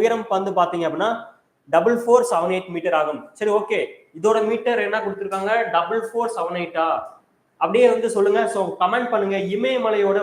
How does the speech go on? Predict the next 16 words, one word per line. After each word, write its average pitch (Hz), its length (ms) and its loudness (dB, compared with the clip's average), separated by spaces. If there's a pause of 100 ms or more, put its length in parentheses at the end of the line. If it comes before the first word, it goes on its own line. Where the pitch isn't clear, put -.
உயரம் 190 280 -2
என்னன்னு 180 300 -4
சொல்லி 180 220 -2
கமெண்ட் 175 260 -2
பண்ணுங்க, 139 220 -4 (420)
ஓகேவா? 147 240 -4 (120)
இமயமலையின் 185 460 0
உயரம் 165 240 -4
கமெண்ட் 151 240 -4
பண்ணுங்க. 143 240 -6 (600)
சரி, 196 140 2
ஓகே, 196 180 2
இங்க 185 160 2
நம்ம 180 180 -4
மெட்டஹான் 208 460 -2
பார்ப்போம். 185 280 0